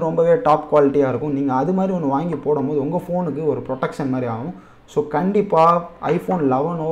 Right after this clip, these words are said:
சரி, twelve-ஓ சரி, எந்த iPhone-ஆ இருந்தாலும் case போட்டு யூஸ் பண்ணுங்க. நம்ம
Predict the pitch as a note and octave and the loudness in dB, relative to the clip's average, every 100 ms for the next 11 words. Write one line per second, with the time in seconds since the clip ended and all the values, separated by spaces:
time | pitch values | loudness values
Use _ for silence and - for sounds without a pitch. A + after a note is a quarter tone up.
0 | D#3+ C#3 C3 C#3+ C3+ C#3 D#3+ D3+ C3 C3+ | -4 -4 -4 -6 -4 -2 -2 -2 -4 -6
1 | C#3+ G#3 E3 E3+ F3 C3+ A#2+ C#3 C#3+ F#3 | -6 -4 -4 -4 -6 -6 -4 -6 -6 -4
2 | G3+ - C3 C3+ B2+ - A2+ A2 A2 A2 | -4 -6 -6 -2 -4 -4 -8 -8 -8 -10
3 | - - C#3 C3+ | -2 6 10 12